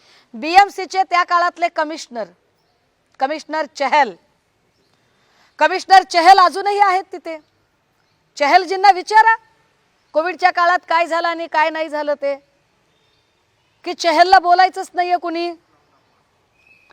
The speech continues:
टेंडर कुणाकुणाला दिले? फार व्हिडिओ स्पेशालिस्ट फार त्वेषाने बोलताहेत, कारण मदारेने नाचवायला सुरुवात केलेली आहे. मग व्हिडिओ स्पेशालिस्टने सांगावं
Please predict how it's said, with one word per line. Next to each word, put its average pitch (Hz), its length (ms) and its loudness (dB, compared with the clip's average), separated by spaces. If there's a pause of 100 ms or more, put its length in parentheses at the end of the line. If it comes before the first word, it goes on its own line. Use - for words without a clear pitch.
(1800)
टेंडर 381 360 4
कुणाकुणाला 370 600 0
दिले? 226 280 -8 (1300)
फार 294 320 4 (180)
व्हिडिओ 277 280 0
स्पेशालिस्ट 330 680 -6
फार 311 180 -2 (100)
त्वेषाने 330 420 -2
बोलताहेत, 277 540 0 (280)
कारण 277 180 4
मदारेने 311 520 4
नाचवायला 311 460 0
सुरुवात 349 300 0 (100)
केलेली 294 300 -10
आहे. 214 300 -10 (840)
मग 285 100 -2
व्हिडिओ 294 300 -4
स्पेशालिस्टने 330 680 -10
सांगावं 262 560 -6